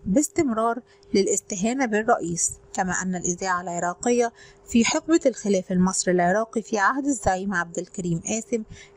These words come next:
كانت تبث الأغنية باستمرار كيدا في الرئيس عبد الناصر.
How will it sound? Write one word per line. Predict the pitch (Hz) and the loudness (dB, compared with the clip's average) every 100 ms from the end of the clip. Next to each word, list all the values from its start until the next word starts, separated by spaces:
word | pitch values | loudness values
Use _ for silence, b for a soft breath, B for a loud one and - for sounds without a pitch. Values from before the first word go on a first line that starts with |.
| - | -2
كانت | 247 294 359 | 0 0 -2
تبث | - 190 196 - | -4 -6 -8 -8
الأغنية | 180 175 190 202 180 | -6 -2 2 4 4
باستمرار | 175 - 185 185 226 240 - - - - | 0 -4 -2 0 0 -2 -8 -20 -18 -8
كيدا | 233 262 294 294 | -4 -2 -4 -4
في | 220 | -2
الرئيس | 175 160 202 - | -2 -2 -4 -4
عبد | 180 202 202 | -2 -2 0
الناصر. | 269 226 170 - - | 2 2 2 -6 -14